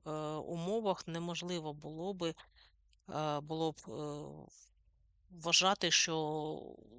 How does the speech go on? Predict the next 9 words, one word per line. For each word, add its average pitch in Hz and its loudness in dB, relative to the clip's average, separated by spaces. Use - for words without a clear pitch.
форма 170 2
Землі 165 2
не 151 -4
змінилась 170 0
би, 147 -10
але 160 2
якщо 160 2
б 165 -10
ми, 156 -2